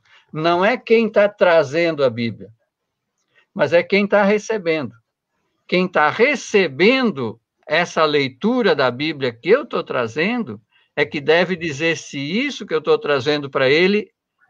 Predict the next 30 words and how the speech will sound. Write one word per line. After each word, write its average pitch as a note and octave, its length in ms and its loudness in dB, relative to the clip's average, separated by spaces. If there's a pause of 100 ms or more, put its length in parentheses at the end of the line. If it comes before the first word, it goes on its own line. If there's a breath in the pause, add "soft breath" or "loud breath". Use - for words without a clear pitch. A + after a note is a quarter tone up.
(140)
é F#3+ 420 6 (540)
palavra E3+ 500 2
de F3 140 -6
Deus, D3 400 -2
se F#3+ 160 -6
isso G#3+ 180 -6
é G3+ 120 0
boa F#3 400 2
nova, D#3 640 2
se F3 240 -6
isso F#3 340 -6
é F3+ 300 0 (440 soft breath)
boa F3+ 260 4
notícia, E3 680 -2
se E3+ 180 -10
isso F3 240 -6
é F3 280 0
evangelho E3 1000 0
pra A#2+ 200 -2
ele, A2+ 260 0
se A2+ 180 -6
é D#3 160 2
libertação D#3+ 800 -2
pra A#2+ 200 -4
ele, G2 200 -8 (260)
né? D#3 220 -6 (800)
Por D3 140 6
exemplo, D#3 340 2
as D3 160 2
mulheres. C#3 680 -2